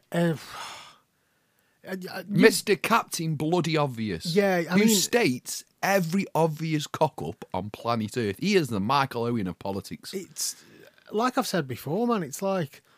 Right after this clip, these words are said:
Speaker 1: uh, honestly, I'm, uh, for me, call a general fucking election. Call a general election. The, the
Speaker 2: There's no point.
Speaker 1: Tories
Speaker 2: You might as well just give it to
Speaker 1: Yeah, the,
Speaker 2: Fat
Speaker 1: the,
Speaker 2: Dracula.
Speaker 1: the Tories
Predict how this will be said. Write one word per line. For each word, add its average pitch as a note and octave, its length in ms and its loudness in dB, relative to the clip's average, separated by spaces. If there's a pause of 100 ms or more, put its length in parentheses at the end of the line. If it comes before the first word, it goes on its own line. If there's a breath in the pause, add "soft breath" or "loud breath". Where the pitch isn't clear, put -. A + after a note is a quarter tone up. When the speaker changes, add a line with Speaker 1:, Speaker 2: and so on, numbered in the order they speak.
(340 soft breath)
Speaker 1:
uh, G3 80 -6 (100)
honestly, F3 560 4
I'm, F3 200 0
uh, F3 120 -10 (360)
for - 180 2
me, D3 420 4 (260)
call G3+ 240 4
a F#3 40 4
general F#3+ 300 0
fucking E3+ 280 -2
election. D#3+ 380 -6 (140)
Call C4 200 6
a - 20 2
general C#4 300 2
election. A3 360 -2
The, D3+ 100 -4
the F3 160 0
Speaker 2:
There's A#3 140 0
no C#4 140 6
point. - 80 6
Speaker 1:
Tories F#4+ 160 6
Speaker 2:
You F3+ 80 4
might F#3+ 120 6
as D#3 80 0
well B2 80 4
just G2+ 160 -2
give F2 140 -2
it F2 100 -4
to E2+ 260 -4
Speaker 1:
Yeah, G#3+ 180 2 (200)
the, F#3+ 100 0
Speaker 2:
Fat F#3 140 0
Speaker 1:
the, G3+ 60 0
Speaker 2:
Dracula. F#3 360 0
Speaker 1:
the F3 120 2
Tories F3+ 760 2